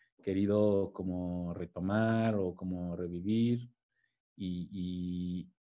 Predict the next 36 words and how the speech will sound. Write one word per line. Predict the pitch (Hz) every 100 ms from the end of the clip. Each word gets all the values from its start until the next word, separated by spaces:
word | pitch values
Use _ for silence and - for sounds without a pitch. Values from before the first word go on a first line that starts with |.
| _ _ _ - _ _ _ 208
y | 120 104
eso | 101 117 107 101 95
motiva, | 92 92 104 104 104 104 -
eh, | 95 90 87 -
pues | -
para | 92 92
mí, | 107 117 120 - _
¿no? | 107 123 - - _
Eh, | - 95
toda | - 104 101
esta | 98 110 92
secuencia | 107 - - 101 95 95
final, | 92 101 95
¿no? | 92 110
Que, | - 87 85 85 -
que | -
si | - 90
llegas | 95 101 101
a | 117
ella, | 117 107 120
pues | - 90
digo | 90 87 85 - _ _ - _
que | 92
no | 101
mucha | 104 104 95
gente | 92 98 92
llega | 98 98
a | 98
ella, | 101 110
<laughs> |
pero, | 117 101 - - - _ - -
pero | - 113
los | 120 101
que | -
sí | 98 117
llegan | 113 113 113 123